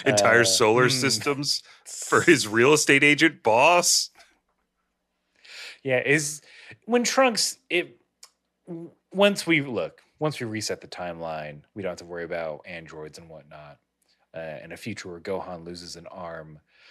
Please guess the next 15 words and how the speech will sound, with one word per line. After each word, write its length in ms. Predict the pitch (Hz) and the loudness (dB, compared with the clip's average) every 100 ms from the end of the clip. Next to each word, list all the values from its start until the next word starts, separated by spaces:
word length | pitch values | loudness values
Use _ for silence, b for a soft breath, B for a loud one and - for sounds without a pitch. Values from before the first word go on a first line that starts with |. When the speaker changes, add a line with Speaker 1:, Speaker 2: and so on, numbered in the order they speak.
| b - | b -4
Speaker 2:
Um, 580 | 120 120 120 117 113 127 | 0 4 4 4 0 0
during 240 | 202 190 156 | 2 2 2
career 300 | 127 107 90 | -4 -6 -6
day, 200 | 78 65 | -10 -12
do 80 | 107 | -12
you 40 | |
think 480 | 107 113 101 - - _ _ _ _ - | -10 -10 -10 -16 -20 _ _ _ _ -8
Trunks 320 | 117 104 - | -6 -6 -8
is 100 | 92 | -8
like, 260 | 95 90 _ | -8 -8 _
"My 220 | - 107 | -6 -4
dad's 420 | 104 104 104 98 107 | -2 -2 -2 -6 -14
in 160 | 101 | -12
real 200 | 104 110 | -6 -2
estate"? 500 | 120 - 143 - 190 | -2 0 -2 -4 -12